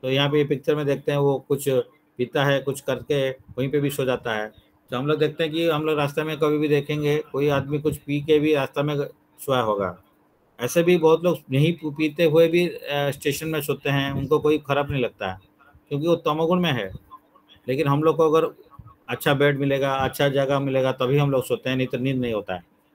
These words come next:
तो that means जो बस्ती में रहते हैं, वो तमोगुण में उनका इन्फ्लुएंस आ गया है, कोई चीज़ अच्छा लगता है। लेकिन जो अच्छा जगह में रह, रह चुका है, उसको अगर बस्ती में डाल दोगे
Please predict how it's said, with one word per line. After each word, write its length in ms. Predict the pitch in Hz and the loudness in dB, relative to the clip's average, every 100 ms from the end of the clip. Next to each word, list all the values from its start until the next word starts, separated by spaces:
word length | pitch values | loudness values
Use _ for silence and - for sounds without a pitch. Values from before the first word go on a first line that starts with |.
| _ _ | _ _
तो 60 | 139 | -6
that 180 | 139 135 | -2 -2
means 420 | 165 175 151 - 139 165 - _ _ _ _ _ | -2 -2 -2 -2 0 -2 -8 _ _ _ _ _
जो 100 | 143 | -2
बस्ती 340 | 123 139 139 170 | 2 2 2 0
में 100 | 175 | 2
रहते 240 | 151 147 | 2 0
हैं, 80 | 170 | 0
वो 100 | 165 | 0
तमोगुण 440 | 160 156 151 156 | 2 0 2 0
में 300 | 160 156 156 | 0 -2 -4
उनका 260 | - 139 151 | -6 -4 0
इन्फ्लुएंस 440 | 147 131 156 147 | 0 0 -2 -2
आ 140 | 160 139 | 0 2
गया 220 | 143 135 | 2 2
है, 240 | 123 127 - _ - - _ - | 0 -4 -10 _ -20 -20 _ 0
कोई 120 | 143 | 0
चीज़ 200 | 147 143 | 2 -2
अच्छा 200 | 123 131 | 0 0
लगता 300 | 117 98 98 | -2 -4 -10
है। 100 | 92 _ _ - _ _ - | -12 _ _ -20 _ _ -6
लेकिन 320 | 135 160 165 | -4 -4 -2
जो 420 | 151 160 156 151 - - _ _ - - - | 4 6 4 2 -6 -20 _ _ -20 -20 -12
अच्छा 260 | 123 - 156 | -10 -2 0
जगह 220 | 156 156 | 2 0
में 100 | 156 | 0
रह, 160 | 139 143 | -2 -2
रह 220 | 143 139 | 0 0
चुका 300 | 143 151 143 | -2 -4 -2
है, 160 | 135 | -2
उसको 340 | 139 127 120 165 | -4 -8 -4 0
अगर 180 | 156 160 | 2 2
बस्ती 280 | 147 147 | 0 -2
में 120 | 170 156 | -4 0
डाल 180 | 156 | 2
दोगे 300 | 156 160 147 | 4 2 2